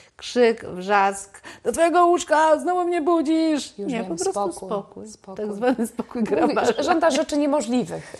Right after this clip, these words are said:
Speaker 2: Żąda rzeczy niemo-, tak na przykład, na przykład jak zjedzenie tego brule bez łyżeczki.
Speaker 1: O ja zaraz pójdę po tą łyżeczkę. Chcę tylko powiedzieć, że, e, byś nie popadała tu w depresję, ale jednak jedząc cukier,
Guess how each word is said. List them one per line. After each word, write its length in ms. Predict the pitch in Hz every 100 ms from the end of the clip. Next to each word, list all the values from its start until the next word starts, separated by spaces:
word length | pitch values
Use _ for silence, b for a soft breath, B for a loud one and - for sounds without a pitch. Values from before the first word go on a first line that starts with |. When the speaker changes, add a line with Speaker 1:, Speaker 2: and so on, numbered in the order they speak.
| 220
Speaker 2:
Żąda 200 | 269 262
rzeczy 220 | 254 254
niemo-, 160 | 254 277
tak 160 | 277
na 100 | 294
przykład, 320 | 262 254 277 -
na 180 | 240 262
przykład 500 | 269 - 370 339 285
jak 140 | 262 220
zjedzenie 480 | 226 247 254 247
tego 240 | 240 220 226
brule 400 | 208 233 240 240
bez 180 | - -
łyżeczki. 440 | 240 233 - - 180
Speaker 1:
O 40 | 220
ja 180 | 226 226 214 180
zaraz 280 | 220 214 202
pójdę 260 | - 214 202
po 100 | 208
tą 160 | 214
łyżeczkę. 360 | 208 208 - 208
Chcę 300 | 233 220 220
tylko 200 | - 214
powiedzieć, 480 | 214 196 185 196 190
że, 300 | 196 196 -
e, 120 | 170
byś 300 | 175 190 -
nie 100 | 214
popadała 440 | 202 214 208 220 196
tu 140 | 208
w 40 | 196
depresję, 520 | 214 240 233 - 196
ale 400 | 208 214 208 208
jednak 380 | 240 240 233 240
jedząc 460 | 247 226 226 -
cukier, 460 | 247 233 233 220